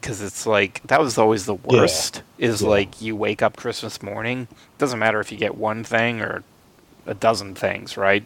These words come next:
Speaker 1: You wanna hang out with that thing, right? You wanna play
Speaker 2: Mm-hmm.
Speaker 1: with that game or that action figure or whatever
Speaker 2: Right.
Speaker 1: it is. The last thing you wanna do is fucking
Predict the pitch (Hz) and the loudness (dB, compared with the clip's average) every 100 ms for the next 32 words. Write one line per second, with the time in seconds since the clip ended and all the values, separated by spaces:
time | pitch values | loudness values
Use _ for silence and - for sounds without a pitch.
0 | - 113 135 135 110 104 104 98 101 95 | -6 -4 0 2 2 2 2 4 2 2
1 | 98 - 104 98 - - 104 - - - | -2 -2 -2 -2 -4 -2 -2 -2 -16 -20
2 | - - 101 98 - - - - - - | -16 0 0 0 -6 -20 -20 -20 -18 -4
3 | 113 107 120 110 101 110 107 107 98 98 | -2 2 2 2 2 2 0 2 0 0
4 | 95 95 - - - 95 92 92 - - | -4 -10 -20 -20 -14 -4 0 0 0 0
5 | 98 101 - - 104 101 98 101 95 95 | 0 0 -4 -4 -4 -2 -2 0 -2 -4
6 | 92 - 110 95 98 101 90 92 87 87 | -8 -6 -2 2 4 4 2 -2 -2 -6
7 | - - - 113 98 110 110 107 - 101 | -10 -14 -6 -4 2 4 4 4 -2 -4
8 | 98 95 92 95 98 104 98 92 90 90 | -6 -2 0 0 0 0 0 0 -2 -6
9 | - - - - - - - 98 - - | -10 -20 -20 -20 -20 -6 -2 -2 -2 0
10 | 98 104 90 87 | 0 -2 -8 -14